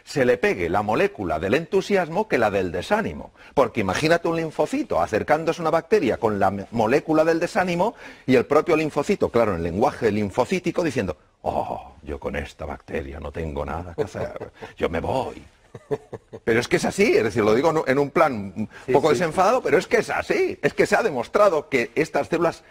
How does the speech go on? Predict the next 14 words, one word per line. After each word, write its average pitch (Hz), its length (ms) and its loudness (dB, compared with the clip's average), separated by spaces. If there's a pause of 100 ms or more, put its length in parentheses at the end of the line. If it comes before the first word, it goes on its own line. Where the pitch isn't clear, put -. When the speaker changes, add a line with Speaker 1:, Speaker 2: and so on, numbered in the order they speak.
(120)
Speaker 1:
reaccionan 127 920 0 (1400)
de 120 140 4
manera 151 240 2
radicalmente 143 560 2
diferente 262 380 -2
según 113 200 0
las 101 140 2
moléculas 98 400 0
de 101 80 -2
la 98 60 0
emoción 92 280 -4
que 85 80 0
se 85 80 -6
ajusten. 82 540 -6